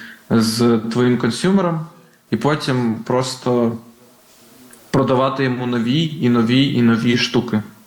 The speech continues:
При цьому, е, давати також якісь реворди, типу там ексклюзивний або в-, віп-квиток на якийсь івент від Louis Vuitton або що, так?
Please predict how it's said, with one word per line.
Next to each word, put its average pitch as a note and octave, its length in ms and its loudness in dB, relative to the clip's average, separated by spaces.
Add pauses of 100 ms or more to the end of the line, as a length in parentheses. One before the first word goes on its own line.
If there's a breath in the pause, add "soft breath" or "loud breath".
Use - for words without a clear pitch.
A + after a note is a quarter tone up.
При A#2 140 0
цьому, C3+ 640 0 (400 loud breath)
е, B2 320 2
давати B2 460 0
також C#3 440 -4
якісь A#2 440 -4
реворди, D#3 520 0 (180)
типу - 260 -2
там A2+ 380 0 (180 loud breath)
ексклюзивний C3 960 0
або A2+ 260 2
в-, C3 240 0
віп-квиток C3 840 -2
на A#2 100 -2
якийсь B2+ 400 -2
івент B2 680 0
від A#2+ 140 2
Louis A#2+ 240 6
Vuitton A#2 360 2 (120)
або A#2+ 280 2
що, - 260 -2 (160)
так? B2+ 340 -4